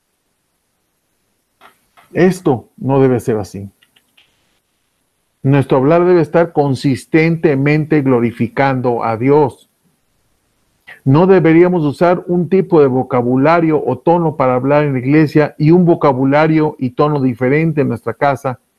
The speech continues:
o trabajo. No podemos hablar el español normal en la iglesia y en el mundo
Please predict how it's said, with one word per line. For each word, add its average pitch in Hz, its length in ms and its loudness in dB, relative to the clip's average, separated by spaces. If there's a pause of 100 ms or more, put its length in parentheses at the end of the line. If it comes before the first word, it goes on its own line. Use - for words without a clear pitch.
(160)
o 117 160 -2
trabajo. 127 500 -2 (2250)
No 147 240 0
podemos 151 560 2
hablar 127 560 -2 (1300)
el 120 200 0
español 131 680 -2
normal 131 680 -2 (360)
en 117 180 -2
la 120 60 0
iglesia 120 560 0 (2000)
y 135 160 2
en 127 120 2
el 120 200 0
mundo 135 580 0